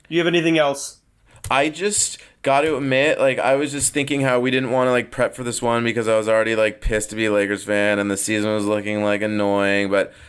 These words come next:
Speaker 2: I'm glad we're back. And this Suns win was so big tonight.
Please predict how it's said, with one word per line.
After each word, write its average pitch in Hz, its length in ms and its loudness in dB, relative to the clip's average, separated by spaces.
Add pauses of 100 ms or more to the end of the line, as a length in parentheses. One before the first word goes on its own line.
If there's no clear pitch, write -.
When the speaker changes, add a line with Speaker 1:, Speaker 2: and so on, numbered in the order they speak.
(100)
Speaker 2:
I'm 131 220 0
glad 143 260 2
we're 175 120 4
back. 120 400 0 (180)
And 131 180 0
this 147 200 2
Suns 135 400 0
win 120 360 0
was 131 220 2
so 147 500 2
big 120 400 -2
tonight. 175 680 0